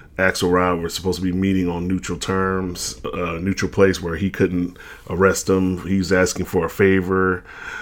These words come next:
Um, it, it just, well, Bobby Axelrod was asking a favor of Chuck. It just didn't look right. It was just awkward. I don't know why they decided to put that in there.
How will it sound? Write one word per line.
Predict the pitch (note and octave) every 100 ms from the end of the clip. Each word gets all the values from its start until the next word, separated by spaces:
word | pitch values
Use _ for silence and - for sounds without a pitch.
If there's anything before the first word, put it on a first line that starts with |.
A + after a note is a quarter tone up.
| - -
Um, | E2+ E2 E2 E2 D2 - - - - - - -
it, | A#2+ B2
it | G#2+
just, | G#2+ F#2+
well, | F#2
Bobby | G2 F#2+ F#2
Axelrod | F2+ F2 E2
was | E2+ F#2
asking | F2 - F2
a |
favor | - F#2 E2+ E2+
of | D#2+ -
Chuck. | - G2 E2+ G2
It |
just | G2+ D3+ G#2
didn't | G2+ G2 E2 - - F2
look | F#2 G#2 -
right. | A2 D#2+
It | F2 G#2+
was | G2+
just | A#2+ -
awkward. | E2+ F2+ - A#1+ E2
I | F#2
don't | A2+ G2+
know |
why | F2 F2 F2+ F2+ F2
they | F2
decided | E2 - F2 E2+ D#2+
to |
put | - G2 -
that | E2 E2
in | E2
there. | E2 D#2 -